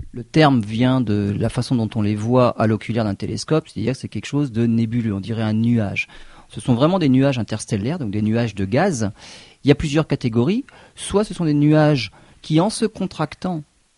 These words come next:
donneront naissance aux étoiles. Donc ce sont des pouponnières d'étoiles. Et le plus célèbre de ces nuages de gaz, c'est la nébuleuse d'Orion,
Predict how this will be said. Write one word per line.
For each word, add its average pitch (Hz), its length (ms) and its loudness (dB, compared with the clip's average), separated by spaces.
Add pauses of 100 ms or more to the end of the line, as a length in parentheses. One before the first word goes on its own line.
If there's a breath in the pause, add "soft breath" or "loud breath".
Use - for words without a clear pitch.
(160)
donneront 120 320 2
naissance 117 500 -4
aux 98 80 -6
étoiles. 147 560 -4
Donc 107 180 -6
ce - 60 -20
sont 127 100 -8
des 107 140 -2
pouponnières 139 600 -2
d'étoiles. 107 420 -4
Et 101 60 -2
le 90 80 -4
plus 104 120 -6
célèbre 98 600 -2
de 95 80 -8
ces - 320 -8
nuages 107 440 0
de 95 120 -6
gaz, 107 280 -2
c'est - 220 -6
la 92 140 -2
nébuleuse 98 420 -4
d'Orion, 98 380 -2